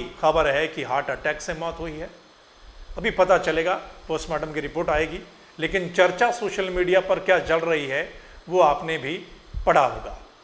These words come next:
और वो क्योंकि एक नेता भी थी, इसलिए विपक्ष के कई नेता बोल रहे हैं कि सोनाली की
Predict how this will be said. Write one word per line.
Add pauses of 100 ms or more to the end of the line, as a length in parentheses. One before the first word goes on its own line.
(560)
और
वो (140)
क्योंकि (180)
एक (320)
नेता
भी
थी, (640)
इसलिए
विपक्ष (680)
के
कई
नेता
बोल
रहे
हैं (360)
कि
सोनाली
की